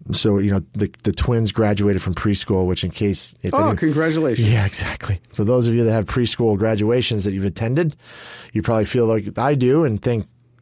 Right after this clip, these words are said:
Speaker 1: "Wow, that was a preschool graduation." You don't wanna make your wife feel bad because she feels super sad because that means the kids are growing up. But at the same
Speaker 2: Right.
Speaker 1: time, you wanna
Speaker 2: Yeah.
Speaker 1: say,
Speaker 2: Why
Speaker 1: "It's
Speaker 2: are we doing
Speaker 1: preschool."
Speaker 2: <laughs> Right, exactly.
Speaker 1: What are you gonna be like when it's high school?
Speaker 2: Right. By
Speaker 1: You
Speaker 2: the way,
Speaker 1: know?
Speaker 2: they're not gonna remember today, so
Speaker 1: <laughs>
Speaker 2: let's not get too choked
Speaker 1: So,
Speaker 2: up.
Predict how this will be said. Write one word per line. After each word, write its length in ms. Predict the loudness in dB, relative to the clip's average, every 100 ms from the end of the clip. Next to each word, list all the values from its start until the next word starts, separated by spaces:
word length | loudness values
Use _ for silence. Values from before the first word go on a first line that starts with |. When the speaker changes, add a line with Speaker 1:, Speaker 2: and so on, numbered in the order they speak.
| _ _ -2
Speaker 1:
"Wow, 360 | 0 0 -2 -2
that 100 | -2
was 100 | -2
a 40 |
preschool 480 | -2 -2 0 0 0
graduation." 600 | 2 0 2 0 0 0
You 80 | 0
don't 140 | 0
wanna 180 | 0 0
make 220 | -2 -2
your 120 | 0 2
wife 200 | 0 2
feel 200 | 0 2
bad 320 | 2 0 0
because 240 | 0 0
she 160 | 0 -2
feels 280 | 0 0 0
super 240 | -2 -2
sad 280 | 0 0 0
because 220 | 0 -2
that 160 | 0 0
means 180 | -2 -2
the 60 |
kids 200 | -2 -2
are 40 | 0
growing 300 | 0 2 0
up. 180 | -2 -2
But 80 | -6
at 60 | -4
the 80 |
same 180 | -2 0
Speaker 2:
Right. 100 | 0
Speaker 1:
time, 200 | 0 0
you 80 | 0
wanna 140 | 0 0
Speaker 2:
Yeah. 60 |
Speaker 1:
say, 200 | 0 -2 -4 -2
Speaker 2:
Why 100 | 0
Speaker 1:
"It's 80 | 0
Speaker 2:
are 60 |
we 80 | 0
doing 160 | 0 2
Speaker 1:
preschool." 500 | 2 0 0 0 0
Speaker 2:
<laughs> 0 |
Right, 360 | -4 -2 -2 -4 -12 -10
exactly. 320 | -6 -2 2
Speaker 1:
What 100 | 4
are 40 |
you 60 | 4
gonna 160 | 2 2
be 160 | 2
like 260 | 2 2 0
when 100 | -2
it's 100 | 0
high 160 | 0
school? 380 | 0 -2 -8 -8 -6
Speaker 2:
Right. 260 | -4 -4 -6
By 120 | -2 0
Speaker 1:
You 40 |
Speaker 2:
the 60 | 2
way, 80 |
Speaker 1:
know? 60 | 2
Speaker 2:
they're 120 | 0
not 120 | 0 -2
gonna 140 | 0
remember 340 | 0 0 -2
today, 340 | -2 -4 -4 -4
so 240 | -4 0
Speaker 1:
<laughs> 100 | 0
Speaker 2:
let's 160 | 0 -2
not 200 | -4 -2
get 160 | -4
too 100 | -4 -4
choked 200 | 0
Speaker 1:
So, 40 |
Speaker 2:
up. 40 | 0